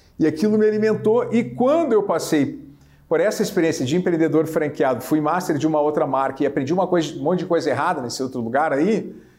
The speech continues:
falei, "Cara, eu vou montar um negócio legal agora pra montar do meu jeito."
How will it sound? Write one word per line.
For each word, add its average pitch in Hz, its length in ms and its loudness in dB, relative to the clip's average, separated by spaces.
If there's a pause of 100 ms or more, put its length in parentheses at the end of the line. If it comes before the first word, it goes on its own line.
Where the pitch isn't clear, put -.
(140)
falei, 165 140 0
"Cara, 170 160 0
eu 147 40 0
vou 170 100 0
montar 165 240 0
um 170 40 2
negócio 156 320 2
legal 139 320 2
agora 139 240 2
pra 147 180 -2 (500)
montar 190 500 0
do 175 100 0
meu 190 180 4
jeito." 139 380 -2